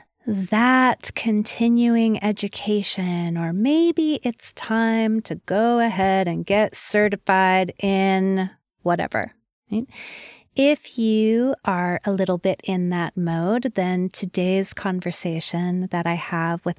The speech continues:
Allison Scammell is for you. Allison Scammell is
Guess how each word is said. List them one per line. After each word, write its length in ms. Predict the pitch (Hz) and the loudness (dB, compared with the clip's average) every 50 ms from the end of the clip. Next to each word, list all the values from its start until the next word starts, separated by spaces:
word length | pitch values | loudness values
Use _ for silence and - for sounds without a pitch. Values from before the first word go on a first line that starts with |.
| _ - - | _ -8 -6
Allison 540 | 170 170 170 175 170 - - 185 170 175 | -4 -4 -4 -4 -4 -6 -6 -6 -4 -6
Scammell 800 | 170 - - - - 160 160 160 170 180 202 233 254 269 277 - _ _ | -6 -8 -10 -8 -6 -6 -4 -4 -2 -2 0 0 0 -2 -2 -6 _ _
is 380 | - 208 202 202 202 202 - - - _ _ - | -4 -2 -2 -2 -2 -4 -8 -12 -14 _ _ -8
for 460 | - 185 180 175 175 175 170 180 - _ _ | -4 -4 -2 -2 -2 -2 -4 -6 -8 _ _
you. 220 | _ - 170 - - - - 226 _ _ _ _ _ - - - - - - - - - _ _ _ _ - | _ -8 -8 -8 -8 -10 -12 -16 _ _ _ _ _ -20 -20 -20 -20 -20 -20 -20 -20 -20 _ _ _ _ -4
Allison 440 | - 180 180 180 175 - - 185 185 | -2 -2 0 0 -2 -2 -4 -4 -4
Scammell 560 | - - - 185 170 165 165 185 214 254 285 - - | -4 -6 -6 -4 -2 -2 0 0 2 0 0 0 -2
is 260 | 202 185 180 175 - | -2 -2 -2 -2 -6